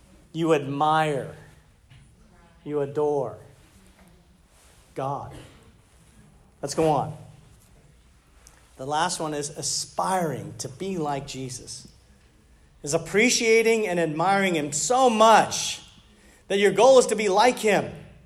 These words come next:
This is what real faith is. Real faith isn't just going, "Thank you, Jesus." Real faith isn't just going, "Jesus, you're cool."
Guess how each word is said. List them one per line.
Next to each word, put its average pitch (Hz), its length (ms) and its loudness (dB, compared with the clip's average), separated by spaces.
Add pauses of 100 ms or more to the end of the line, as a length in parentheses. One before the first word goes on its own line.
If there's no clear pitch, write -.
(1400)
This 240 380 4
is 208 160 -4
what 190 240 -2
real 185 200 2
faith 185 400 -4
is. - 600 -10 (1600)
Real 196 280 6
faith 233 340 4
isn't 208 280 2
just 196 220 -2
going, 190 220 0
"Thank 294 300 0
you, 196 60 -4
Jesus." 165 600 -2 (1500)
Real 208 260 6
faith 226 320 2
isn't 208 280 2
just 202 280 2
going, 185 300 2
"Jesus, 165 420 0
you're 151 160 2
cool." 160 480 -4